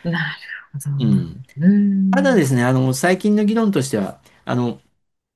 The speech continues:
Speaker 2: むしろ大学じゃなくてですね、
Speaker 1: うん。
Speaker 2: 専門学校とか高専とかでですね、
Speaker 1: うん、うん、うん、うん。
Speaker 2: エーアイに代われないスキルを身につけるのも大いにありだよねって話があります。
Speaker 1: うん、うん、うん、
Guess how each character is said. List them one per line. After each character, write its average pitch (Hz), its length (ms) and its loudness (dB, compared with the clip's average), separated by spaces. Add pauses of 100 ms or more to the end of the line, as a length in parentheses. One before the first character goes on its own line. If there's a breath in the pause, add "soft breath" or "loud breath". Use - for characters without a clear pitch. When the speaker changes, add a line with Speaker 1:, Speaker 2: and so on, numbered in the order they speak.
(160)
Speaker 2:
む 139 160 2
し - 120 0
ろ 147 100 4
大 104 260 2
学 196 360 2
じ 202 80 2
ゃ 208 60 4
な 202 160 4
く 196 80 -8
て - 120 -2
で 82 120 -10
す - 100 -16
ね、 - 180 -16
Speaker 1:
う 247 60 10
ん。 247 220 6 (240)
Speaker 2:
専 180 200 4
門 226 200 2
学 247 200 -2
校 - 140 -2
と 101 100 -6
か 92 200 -10 (260)
高 170 220 4
専 185 260 2
と 180 120 0
か 110 140 0
で - 80 -10
で 78 120 -18
す - 120 -10
ね、 214 320 -2
Speaker 1:
う 208 40 -2
ん、 208 40 0
う - 20 0
ん、 - 20 0
う - 20 0
ん、 180 220 -2
う - 40 4
ん。 151 40 4
Speaker 2:
エ 196 140 4
ー 220 100 2
ア - 20 -4
イ 220 40 0
に 151 120 0
代 113 140 -4
わ 120 80 2
れ 143 100 2
な 151 140 0
い 151 80 -2
ス 143 80 -8
キ 151 140 -2
ル 127 120 2
を 95 40 0
身 90 120 -4
に 101 120 0
つ 104 100 -14
け 156 120 -2
る 156 80 0
の 131 80 0
も 82 220 -4 (240)
大 151 200 2
い - 20 2
に 113 120 2
あ 98 180 -2
り 127 100 2
だ 107 80 2
よ 92 80 -2
ね 107 140 0
っ 101 40 -6
て 101 120 -10
話 87 260 -10
が 85 80 -16
あ 78 40 -16
り 160 80 -18
ま - 140 -20
す。 - 100 -20 (160)
Speaker 1:
う 233 80 4
ん、 294 80 8
う - 20 8
ん、 214 200 4
う 233 40 4
ん、 220 180 4